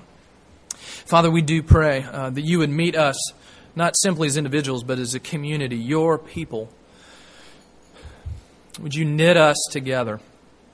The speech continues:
Would we be a place that truly is safe and diverse and intimate and focused, and one that knows hope and offers it to the world around us? For you are our hope, and it's to you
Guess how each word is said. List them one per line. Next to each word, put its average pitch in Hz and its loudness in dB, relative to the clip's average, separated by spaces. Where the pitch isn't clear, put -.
Would 143 -12
we 151 -4
be 156 2
a 147 0
place 147 -2
that 131 -6
truly 151 -2
is 135 -4
safe 135 -4
and 131 -10
diverse 127 -4
and 127 -12
intimate 131 -8
and 127 -10
focused, - -8
and 131 -8
one 151 0
that 135 -6
knows 131 -2
hope 123 -4
and 139 -10
offers 135 -6
it 123 -10
to 123 -10
the 127 -8
world 123 -6
around 113 -10
us? 107 -14
For 131 -8
you 147 -4
are 127 -8
our 120 -8
hope, 113 -14
and 135 -12
it's - -6
to 131 -8
you 156 -6